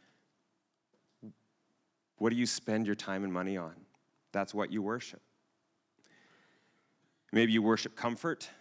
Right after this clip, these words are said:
Maybe you worship safety. Maybe luxury.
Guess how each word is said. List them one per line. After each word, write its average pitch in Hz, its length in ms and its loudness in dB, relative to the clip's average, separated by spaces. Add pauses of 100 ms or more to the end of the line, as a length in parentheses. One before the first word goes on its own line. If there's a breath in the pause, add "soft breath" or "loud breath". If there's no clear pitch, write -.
(440 soft breath)
Maybe 110 180 -2
you 110 100 -2
worship 101 360 -6
safety. 135 600 -4 (2250 soft breath)
Maybe 95 180 4
luxury. 139 640 2